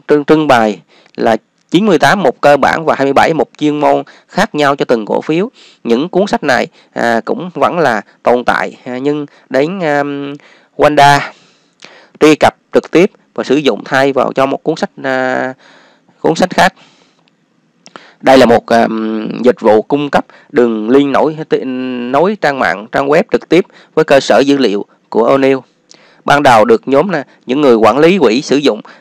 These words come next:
ngà-, và nhưng ngày nay nó còn phục vụ rất nhiều các tổ chức tài chính uy tín. Ông cũng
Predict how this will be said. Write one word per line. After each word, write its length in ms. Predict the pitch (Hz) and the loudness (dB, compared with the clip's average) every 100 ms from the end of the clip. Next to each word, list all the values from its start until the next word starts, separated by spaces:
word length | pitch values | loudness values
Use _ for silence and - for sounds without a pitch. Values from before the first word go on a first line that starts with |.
| _ | _
ngà-, 280 | 120 123 117 | -4 -2 0
và 240 | 117 113 | 2 2
nhưng 360 | 110 107 147 147 | 0 0 0 2
ngày 140 | 127 | 0
nay 220 | 120 139 135 | 2 2 2
nó 220 | 147 190 - _ - | 2 0 -4 _ -2
còn 200 | 123 113 | -2 0
phục 160 | 117 | -2
vụ 180 | 110 107 | 0 0
rất 160 | 202 135 | -2 -2
nhiều 180 | 120 | -2
các 160 | 110 160 | -2 0
tổ 140 | 113 | 0
chức 220 | - 196 - | 0 -4 -4
tài 200 | 107 101 | -6 -4
chính 220 | 127 190 | -6 -4
uy 140 | 147 | -2
tín. 240 | 135 151 233 _ _ | 0 -2 -2 _ _
Ông 200 | 143 147 | -4 -4
cũng 260 | 139 117 | -2 -4